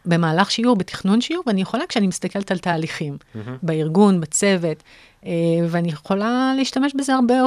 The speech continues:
Speaker 1: בהרבה אופנים. אני יכולה לשלוף מקרי, אני יכולה לבחור משהו שאנחנו עכשיו עובדים וחוקרים אותו, אני יכולה ל-, אה, להסתכל על יחסים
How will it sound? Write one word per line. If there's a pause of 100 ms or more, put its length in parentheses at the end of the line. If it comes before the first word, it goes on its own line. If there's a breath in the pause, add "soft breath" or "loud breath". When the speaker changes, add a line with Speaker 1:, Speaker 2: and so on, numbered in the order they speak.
(100)
Speaker 1:
בהרבה
אופנים.
אני
יכולה
לשלוף
מקרי,
אני
יכולה
לבחור
משהו
שאנחנו
עכשיו
עובדים (320 loud breath)
וחוקרים
אותו,
אני
יכולה
ל-,
אה, (460 loud breath)
להסתכל
על
יחסים